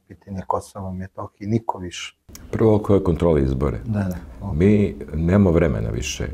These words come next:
Speaker 2: Dakle, ja evo sad, evo, Bošku kažem, a i, i ovima, baš tvojim gledalcima i svima, i to ću tamo reći i ovim svim kolegama,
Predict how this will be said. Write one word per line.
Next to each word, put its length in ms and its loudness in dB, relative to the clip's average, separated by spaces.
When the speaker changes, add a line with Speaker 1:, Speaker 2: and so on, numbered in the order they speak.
Speaker 2:
Dakle, 300 -2
ja 160 4
evo 160 4
sad, 320 0
evo, 260 -2
Bošku 400 0
kažem, 460 2
a 60 2
i, 100 2
i 160 0
ovima, 320 4
baš 180 0
tvojim 320 0
gledalcima 560 2
i 80 0
svima, 340 2
i 60 -2
to 140 -2
ću 160 -2
tamo 280 2
reći 400 0
i 200 0
ovim 300 2
svim 240 0
kolegama, 560 0